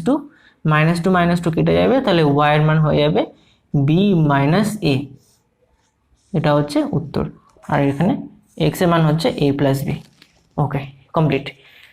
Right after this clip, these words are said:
তো আশা করি ক্লিয়ার, প্রত্যেকটা অঙ্কই আমি বোঝাতে পেরেছি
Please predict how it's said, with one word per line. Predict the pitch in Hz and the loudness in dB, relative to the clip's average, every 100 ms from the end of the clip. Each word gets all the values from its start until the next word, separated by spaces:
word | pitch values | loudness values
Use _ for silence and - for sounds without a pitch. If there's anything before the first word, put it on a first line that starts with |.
| _ _ _ - - _ - - | _ _ _ -20 -20 _ -14 -6
তো | 185 185 175 - - | 0 0 0 -6 -4
আশা | 190 226 | -2 0
করি | 220 240 233 - - | 2 2 0 -6 -6
ক্লিয়ার, | 214 233 254 269 - - | 0 2 0 -2 -10 -8
প্রত্যেকটা | - 180 190 190 185 | -4 -2 -4 -2 0
অঙ্কই | 180 180 185 | 2 2 2
আমি | 170 151 | 2 2
বোঝাতে | 165 180 | 2 0
পেরেছি | 196 202 208 | 0 0 0